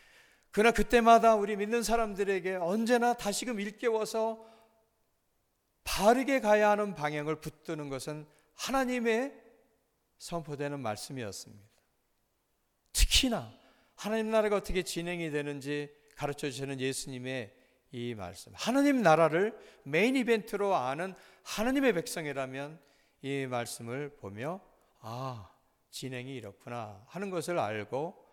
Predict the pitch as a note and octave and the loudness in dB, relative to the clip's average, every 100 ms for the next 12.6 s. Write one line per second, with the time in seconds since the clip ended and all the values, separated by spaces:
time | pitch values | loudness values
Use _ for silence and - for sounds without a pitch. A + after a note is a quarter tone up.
0 | _ _ A2+ A#2 D3 E3 F3+ F3+ E3+ D#3 | _ _ -8 -4 -4 -4 -6 -8 -8 -6
1 | D3+ D3 F#3+ F#3 C#3+ C3+ G#2+ - E3 F#3+ | -6 -8 -10 -10 -10 -8 -10 -8 -8 -8
2 | - _ _ - A#2 A#2 C3 D#3+ - _ | -16 _ _ -10 -8 -4 -4 -4 -8 _
3 | _ _ _ _ _ - A2 A#2+ B2 A2 | _ _ _ _ _ -14 -8 -8 -8 -10
4 | F#2+ - - - - _ _ _ _ B2 | -12 -6 -4 -4 -6 _ _ _ _ -12
5 | A#2+ A#2 A2+ G#2+ G2+ F2 _ _ _ _ | -12 -10 -8 -10 -10 -20 _ _ _ _
6 | _ _ _ _ - C3 F3+ A3+ _ - | _ _ _ _ -10 -6 -6 -8 _ -18
7 | B2+ - C#3 A#2 G2 G#2+ G2 G#2 A#2 B2+ | -16 -12 -10 -8 -8 -6 -8 -6 -6 -6
8 | A2 G2+ C3+ D#3+ _ _ _ _ - - | -6 -6 -8 -10 _ _ _ _ -16 -12
9 | B2 A2+ - A#2+ G#2+ A2+ E3 - G#2 F#2+ | -10 -10 -10 -8 -8 -8 -12 -10 -12 -12
10 | A#2 B2+ G2+ _ _ _ _ A#2+ C#3 G2+ | -14 -14 -18 _ _ _ _ -10 -8 -10
11 | G2 - G2+ G2 G2+ _ - C#3 C3+ - | -12 -14 -16 -18 -20 _ -14 -8 -6 -6
12 | A#2+ G2+ G#2 G2 G2 | -8 -10 -14 -16 -18